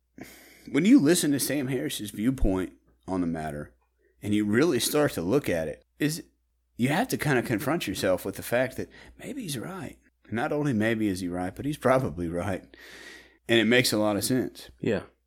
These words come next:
Speaker 2: My biggest problem with him, I've listened to a lot of his stuff.
Speaker 1: Yeah.
Speaker 2: And I went down the Hitchens rabbit hole for a while.
Speaker 1: Oh, yeah. I'm a big Hitchens fan, by the way.
Speaker 2: That's why I mentioned him.
Speaker 1: Yeah.
Speaker 2: Uh,
Speaker 1: <laughs>
Speaker 2: I've, I, I like where their, where their head's at in a lot of ways, but it's almost like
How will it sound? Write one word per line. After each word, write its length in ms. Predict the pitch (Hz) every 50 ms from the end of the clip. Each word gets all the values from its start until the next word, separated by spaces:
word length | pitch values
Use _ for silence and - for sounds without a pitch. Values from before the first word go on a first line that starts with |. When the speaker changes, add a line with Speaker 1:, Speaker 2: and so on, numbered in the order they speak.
| _ _ _
Speaker 2:
My 100 | - 123
biggest 360 | 135 139 147 135 139 - - -
problem 260 | 131 120 117 110 107
with 140 | 101 - -
him, 200 | 113 107 107 -
I've 160 | 107 110 107
listened 280 | 131 120 - 123 107
to 80 | 107 101
a 20 |
lot 240 | 101 101 104 101 95
of 60 | 90 -
his 140 | 98 95 -
stuff. 360 | - - 90 90 90 - - -
Speaker 1:
Yeah. 280 | 98 98 92 87 71 - - _ _ _ _ -
Speaker 2:
And 100 | - 85
I 120 | 92 92 92
went 180 | 107 113 101 107
down 140 | 104 98 98
the 60 | 90
Hitchens 340 | 117 104 - - - 101 104
rabbit 260 | 104 104 104 104 98
hole 160 | 110 107 98
for 160 | - - 104
a 60 | 107
while. 220 | 104 104 104 107 135
Speaker 1:
Oh, 200 | 180 208 185 98
yeah. 320 | 95 117 147 165 147 87 - - _ _ _ _ _ _ _ _ _ _
I'm 140 | - 151 151
a 80 | 120
big 280 | 107 117 120 117 107 101
Hitchens 360 | 113 104 - - 90 82 -
fan, 260 | - 87 85 80 78
by 140 | 78 82 82
the 120 | 80 80
way. 280 | 78 80 80 78 78 80 - _ _ _ -
Speaker 2:
That's 180 | - - -
why 100 | - -
I 40 | -
mentioned 400 | - - - - - - - 90
him. 100 | 90 - - -
Speaker 1:
Yeah. 360 | 107 104 110 107 98 87 80 78 -
Speaker 2:
Uh, 260 | 101 104 104 98 - - - - - 127 107 - - 120 101 - - 107 - - - -
Speaker 1:
<laughs> 160 | - _ _
Speaker 2:
I've, 240 | - 143 175 - - - -
I, 140 | - - - -
I 160 | - - - 139
like 320 | 127 139 165 208 202 -
where 120 | 214 202
their, 320 | 180 170 165 139 117 104 - -
where 160 | 123 127 131
their 140 | 113 107 104
head's 280 | 120 165 185 147 120
at 120 | 110 107 101
in 60 | 98
a 40 | 101
lot 180 | 101 101 101 101
of 60 | 98
ways, 360 | 98 95 92 98 107 117 123
but 160 | - - 113
it's 120 | 113 - 127
almost 380 | 135 147 139 123 120 - -
like 420 | 110 110 107 104 98 - - -